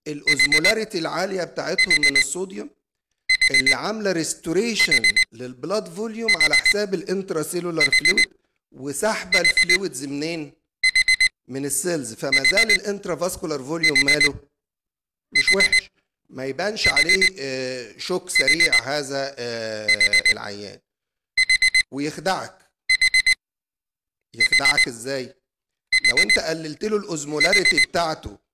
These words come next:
بسرعه عن طريق فلويدز غلط، الشوك تبان. لان انت apologed البروتكتيف ميكانيزم اللي كان حاميه من ظهور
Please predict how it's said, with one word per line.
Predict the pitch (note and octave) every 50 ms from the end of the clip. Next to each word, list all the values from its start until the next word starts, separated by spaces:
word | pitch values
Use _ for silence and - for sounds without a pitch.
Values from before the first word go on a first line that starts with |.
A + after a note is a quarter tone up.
| _ _
بسرعه | _ B2 C3+ B2 - F#3 G3 G3+ - G#3+ A3 - - - - _ _ _ _ _ _ _ -
عن | B2 A#2+ B2 B2
طريق | A#2+ C#3+ C#3 D#3 G3 - -
فلويدز | - - - F3 - D3+ D3 - - -
غلط، | - C3+ D#3+ G3 A3 A3 - - - - _ _ _ _ _ _ _ _ _ -
الشوك | - - - F#3 - -
تبان. | - - - - - - - _ _ _ _ _ _ _ _ _ _ _ _ _ _ _ _ _ _ - - - - - - - - - - - _ _ _ _ _ _ _ _ -
لان | G#2+ A2 A#2+ A#2+ B2
انت | D3 D#3+ D3+ - C#3+ C#3 - - - - - - - - - - _ _ _ _ - -
apologed | B2+ - D#3 F3+ F#3+ G3+ F#3+ E3+ - - - - - - B5+ - - B5 B5 B5+ - B5+ B5+ _ _ _ _ _ _ _ _ _ _ _ _ _ _ _ _ _ _ _ - - - - - B5 - C#3+ - -
البروتكتيف | C#3 B2+ B2 B2 D3 C#3 C#3+ C#3 C#3+ G3+ G3 F#3+ - - G3+ E3 C#3+ D3+
ميكانيزم | D3+ D3 - - C#3+ C#3+ D3+ - - - - - -
اللي | D3+ - D#3 D3 C#3+ C#3+
كان | - E3+ D3+ C#3+
حاميه | - - D3 D3 D3+ F3 G3 G3+
من | G3 F#3+ E3+
ظهور | D3+ - - D3 C3+ D#3+ E3+ - - - - -